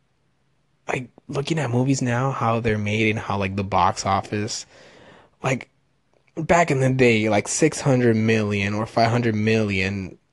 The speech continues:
at the worldwide would be such a financial success. But back in the day, but now, then this is probably even, like, ten years ago, but now it's like movies are, movies are expected to hit, like, close to a billion now, where it's like,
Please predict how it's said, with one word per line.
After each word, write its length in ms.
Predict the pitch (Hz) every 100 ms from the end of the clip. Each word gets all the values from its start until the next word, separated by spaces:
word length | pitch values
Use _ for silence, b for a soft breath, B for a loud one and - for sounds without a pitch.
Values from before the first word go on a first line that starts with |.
| -
at 120 | 123
the 180 | 120 110
worldwide 840 | 101 123 117 110 107 110 101 107 - _ _ _ -
would 280 | 135 123
be 440 | 127 117 110 110 - _ _ _ _ _ -
such 300 | - 120 123
a 60 |
financial 760 | - 110 110 110 107 - 113 107
success. 680 | - 110 - 113 95 - - b b b b
But 480 | 120 113 - _
back 240 | - 104 107
in 80 | 107
the 100 | 98
day, 360 | 113 117 - _ _ _ _ _ _ _
but 140 | 117
now, 460 | 110 107 113 160 107
then 420 | 123 120 135 135
this 200 | 135 202
is 100 | 175
probably 380 | - - 113 101
even, 120 | 101
like, 140 | 92 -
ten 240 | 110 107
years 180 | 139 165
ago, 160 | 104
but 220 | 101 110 110
now 500 | 107 135 185 135 - b b b
it's 200 | 135 127
like 320 | 127 113 104 _ b b -
movies 340 | 147 147 127
are, 200 | 117 113
movies 340 | 123 143 147
are 80 | 127
expected 600 | 110 - - 117 110 104
to 120 | -
hit, 500 | 104 - 127 113 -
like, 200 | 98 98
close 360 | - - 110 110
to 180 | - 107
a 40 |
billion 640 | 101 98 107 104 104 101 98
now, 220 | 92 92
where 220 | 90 95
it's 180 | 98 -
like, 320 | 98 92 -